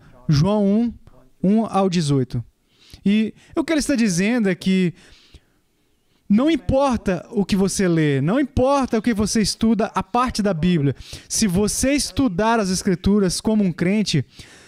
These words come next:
você irá crescer para ter a mesma opinião. Uma palavra na Bíblia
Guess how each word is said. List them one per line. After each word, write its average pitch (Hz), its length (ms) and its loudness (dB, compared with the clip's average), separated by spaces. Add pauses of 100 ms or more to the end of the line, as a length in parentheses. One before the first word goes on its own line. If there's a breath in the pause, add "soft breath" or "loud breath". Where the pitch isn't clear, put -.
(380 loud breath)
você 214 560 0
irá 240 160 0
crescer 233 680 0
para 214 160 -4
ter 233 160 0
a 226 80 2
mesma 226 320 0
opinião. 233 580 0 (560 loud breath)
Uma 214 140 4
palavra 220 600 0
na 196 120 0
Bíblia 143 560 0